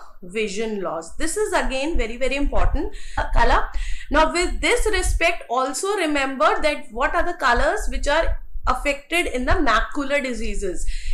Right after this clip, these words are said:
In the macular diseases, the colors which are affected are blue and yellow. How to remember this? You know the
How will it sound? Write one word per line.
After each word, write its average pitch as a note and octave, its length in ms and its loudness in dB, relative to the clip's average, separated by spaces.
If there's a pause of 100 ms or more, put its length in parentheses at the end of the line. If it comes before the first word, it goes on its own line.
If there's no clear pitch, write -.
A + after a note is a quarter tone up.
In D4+ 160 4
the F4+ 80 2
macular D#4 560 2
diseases, F4+ 560 0
the D#4 180 0
colors C4+ 400 0
which D#4+ 200 -2
are D4 120 2
affected C4+ 580 -4
are C#4 300 0
blue B3+ 200 -6
and B3+ 200 0
yellow. F3 300 -4 (1400)
How C#4+ 200 4
to G4 100 2
remember F4 500 4
this? E4 520 2 (520)
You E3+ 180 -2
know C#4+ 200 4
the D4 160 0